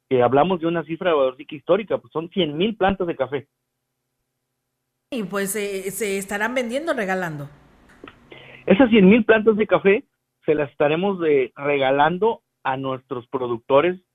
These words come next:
Speaker 1: locales de Gilitla para que ellos puedan seguir cultivando y también mejorar su planta y mejorar, en este caso, sus fincas de café.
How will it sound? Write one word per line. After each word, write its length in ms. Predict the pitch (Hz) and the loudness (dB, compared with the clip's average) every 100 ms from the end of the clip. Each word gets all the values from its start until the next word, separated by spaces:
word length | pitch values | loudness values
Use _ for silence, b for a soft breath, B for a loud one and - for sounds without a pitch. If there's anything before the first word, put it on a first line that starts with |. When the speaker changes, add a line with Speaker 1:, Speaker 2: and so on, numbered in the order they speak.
| _ | _
Speaker 1:
locales 500 | 127 120 - 127 151 | -4 -4 -2 -2 -4
de 80 | 156 | -6
Gilitla 420 | - 143 151 180 | -8 -8 -2 -2
para 200 | - 123 | 0 -2
que 140 | 110 127 | -4 -4
ellos 180 | 156 170 | -4 -2
puedan 340 | 160 147 160 - _ _ _ _ _ _ _ _ | -2 -2 -4 -12 _ _ _ _ _ _ _ _
seguir 280 | 156 151 165 | -4 -2 0
cultivando 640 | 185 170 139 151 208 247 b b _ | 0 0 0 2 2 -2 b b _
y 140 | 160 147 | -10 -6
también 340 | 131 131 156 | -4 -2 -2
mejorar 400 | 165 156 143 143 | -2 0 -2 -2
su 120 | 170 | -6
planta 360 | - 151 156 180 | 0 0 0 -2
y 20 | |
mejorar, 420 | 156 - 131 139 139 | -6 -2 0 0 -2
en 60 | |
este 180 | 135 147 | -6 -6
caso, 240 | 143 143 160 | -4 -4 -6
sus 240 | 143 123 | -10 -8
fincas 320 | 131 131 139 | -6 -2 0
de 80 | 131 | 0
café. 300 | 139 208 208 | 0 0 -2